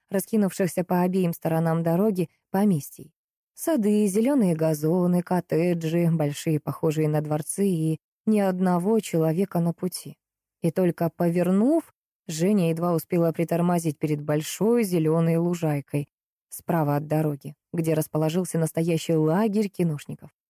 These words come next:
Огромное количество людей, техники, автомобилей, палаток. Вот только что они ехали по тихому поселку,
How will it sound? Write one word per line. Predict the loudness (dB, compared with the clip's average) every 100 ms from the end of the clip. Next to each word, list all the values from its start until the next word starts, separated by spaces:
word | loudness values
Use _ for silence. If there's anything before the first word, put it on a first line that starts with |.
| _ _ _ -6
Огромное | -2 2 4 2
количество | 2 0 0 -2 0
людей, | 0 2 0 0 2 2 0
техники, | -2 -2 0 2 0 0
автомобилей, | 0 0 0 2 2 2 2 2 0
палаток. | 0 0 2 2 0 -4 -8 _ _ _ _ _ _ _ _
Вот | 0 0 0
только | 0 0 0
что | -2 0 0
они | 2 2
ехали | 0 0 -2
по | -2
тихому | -2 0 0 0
поселку, | 0 -2 0 2 0 -2 -4